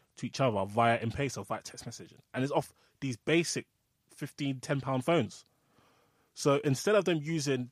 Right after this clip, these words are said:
the Kenyan shilling, really they just use M-Pesa credits, via, payment credits via the Vodafone servers. So what happened in Kenya is essentially is that the primary transfer on, of currency is actually being carried out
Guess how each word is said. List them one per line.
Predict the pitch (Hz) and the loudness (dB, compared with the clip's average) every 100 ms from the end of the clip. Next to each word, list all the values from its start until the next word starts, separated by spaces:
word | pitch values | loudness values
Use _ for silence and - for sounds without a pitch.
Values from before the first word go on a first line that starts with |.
| - | -12
the | |
Kenyan | - 147 135 120 | -6 -2 0 0
shilling, | 165 139 143 285 _ _ _ _ _ _ _ _ _ _ _ _ _ | 2 2 2 -2 _ _ _ _ _ _ _ _ _ _ _ _ _
really | 143 208 139 | 4 6 6
they | 135 | 4
just | 135 151 | 2 2
use | 156 135 - - - _ _ _ | 2 2 0 -4 -10 _ _ _
M-Pesa | 131 120 165 202 - 123 - | -4 0 2 4 4 2 2
credits, | 139 117 92 | 2 2 -2
via, | - 127 120 117 | -4 0 0 0
payment | 110 151 143 | 2 2 2
credits | 123 113 107 | 0 -4 2
via | 139 131 127 123 _ _ _ _ | 4 6 4 2 _ _ _ _
the | 113 | -2
Vodafone | 147 143 135 135 123 | 4 6 8 6 8
servers. | 151 147 90 87 - _ _ _ _ _ | 6 6 2 -6 -16 _ _ _ _ _
So | - 151 131 123 139 _ | -2 2 4 2 -6 _
what | - 143 170 | -4 0 0
happened | - | 0
in | 151 | -4
Kenya | - 170 135 | 0 2 2
is | 110 | 2
essentially | - 165 - | -2 -2 -4
is | 113 | -4
that | 120 - - _ _ _ _ _ | -6 -8 -18 _ _ _ _ _
the | - - | -16 -10
primary | - 156 165 170 156 143 139 | 2 8 8 8 6 4 0
transfer | - 151 143 - | -2 -2 -2 0
on, | 135 123 117 - - | 2 2 0 -2 -4
of | 117 | -2
currency | - 160 - - 107 143 _ _ _ _ _ _ | 2 2 2 -6 -6 -8 _ _ _ _ _ _
is | - 147 | -6 0
actually | 165 - | 0 0
being | 127 127 | -2 -2
carried | - 139 131 | 2 2 6
out | 127 127 | 6 4